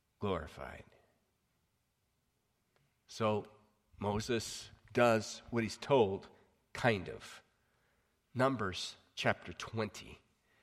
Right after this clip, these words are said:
We pick up the story in Numbers chapter twenty, verse nine.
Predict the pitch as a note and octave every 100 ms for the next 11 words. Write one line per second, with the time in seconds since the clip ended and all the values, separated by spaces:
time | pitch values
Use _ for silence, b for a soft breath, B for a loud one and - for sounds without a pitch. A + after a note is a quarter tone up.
0 | b b b b b A2 - - F#3 C3
1 | - - E3 D#3+ C#3+ B2 D3+ D3 D3 C3+
2 | - - D3+ C3+ B2+ - C3+ C3 B2+ A2+
3 | - B2 A#2 A2 G#2